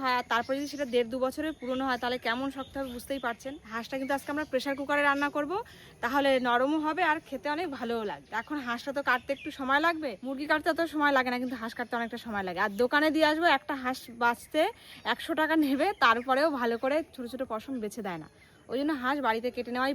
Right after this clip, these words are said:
ভালো, একটু পুড়িয়ে নিয়ে কাটা হয়, খুব ভালো হয়। তো চলুন তাড়াতাড়ি এখন হাঁসটা কাটা শুরু করুন। হাঁসটা দেখতে পাচ্ছেন একদম দেশি পাতি হাঁস, সবুজ হয়ে গেছে, কি সুন্দর চকচক করছে। একটা এমনি কালো লাগছে, আবার এরকম করলে দেখো সবুজ। বাইরে চড়ে বেড়ানো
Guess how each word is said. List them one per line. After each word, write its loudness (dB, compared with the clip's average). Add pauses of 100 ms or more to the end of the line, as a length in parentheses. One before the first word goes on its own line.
(100)
ভালো, -2
একটু -10
পুড়িয়ে -4
নিয়ে 0 (300)
কাটা -2
হয়, -6
খুব -8 (100)
ভালো -4
হয়। -10
তো -8 (100)
চলুন -2 (420)
তাড়াতাড়ি 0
এখন -6
হাঁসটা -8
কাটা -6
শুরু -10
করুন। -14 (100)
হাঁসটা -6
দেখতে -6
পাচ্ছেন -4 (100)
একদম -6 (180)
দেশি -2 (100)
পাতি -2 (120)
হাঁস, 2
সবুজ -2
হয়ে 2
গেছে, -2
কি -16
সুন্দর 0 (160)
চকচক -4
করছে। -4
একটা -2 (180)
এমনি 2
কালো 10
লাগছে, 6
আবার 4
এরকম -2
করলে -2
দেখো -6
সবুজ। -8 (160)
বাইরে 2 (100)
চড়ে 4
বেড়ানো 2